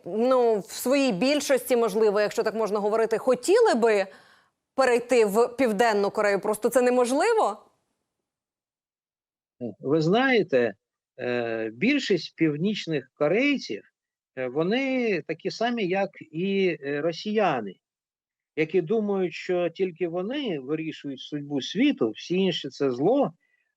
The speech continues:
Speaker 2: А, ну, тільки в Північній Кореї була можливість,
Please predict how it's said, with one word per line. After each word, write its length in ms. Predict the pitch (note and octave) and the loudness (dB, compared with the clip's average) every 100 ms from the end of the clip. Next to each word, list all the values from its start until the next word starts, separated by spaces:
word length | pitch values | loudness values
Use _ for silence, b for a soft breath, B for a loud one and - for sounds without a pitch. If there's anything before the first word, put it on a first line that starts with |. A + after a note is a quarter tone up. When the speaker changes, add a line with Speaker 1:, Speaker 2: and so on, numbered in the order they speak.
| C#3 | 0
Speaker 2:
А, 400 | D3+ D#3+ D#3 D3 | 2 4 2 0
ну, 300 | D3 E3+ F3+ D#3+ | -6 -4 -6 -6
тільки 360 | - F3 F3 D#3+ _ | -10 -6 -6 -6 _
в 140 | - - | -18 -8
Північній 500 | E3 G3+ B3 F#3+ D#3 | -6 -6 -6 -6 -4
Кореї 320 | D#3+ D#3+ C#3+ | -2 -2 -4
була 260 | C#3 D#3 | -6 -6
можливість, 680 | D#3 D3 C3 A3+ A#3+ D#3+ - | -4 -6 -6 -6 -6 -8 -10